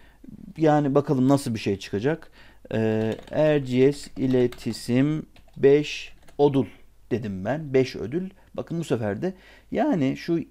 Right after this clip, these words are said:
iki bin yirmi sıfır dörtten sonrasını değiştiriyor. Bundan önce neydi? Otomatik kalıcı bağlantı dediğim zaman neydi?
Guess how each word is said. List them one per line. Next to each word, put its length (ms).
iki 260
bin 200
yirmi 320
sıfır 520
dörtten 480
sonrasını 840
değiştiriyor. 760
Bundan 380
önce 280
neydi? 280
Otomatik 420
kalıcı 240
bağlantı 220
dediğim 220
zaman 380
neydi? 440